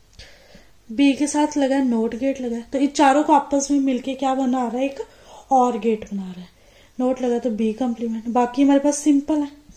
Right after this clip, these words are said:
ठीक है। तो हमने एक क्या, क्या बनाना है, और गेट,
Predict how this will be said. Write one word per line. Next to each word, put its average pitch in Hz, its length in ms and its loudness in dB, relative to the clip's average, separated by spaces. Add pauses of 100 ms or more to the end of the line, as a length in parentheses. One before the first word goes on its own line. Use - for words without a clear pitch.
(680)
ठीक 269 120 -6
है। 285 80 -2
तो 285 100 -8
हमने 277 340 4
एक 277 180 -2
क्या, 311 100 -2 (180)
क्या 262 160 0
बनाना 262 300 0
है, 320 60 0
और 226 380 0
गेट, 269 300 -2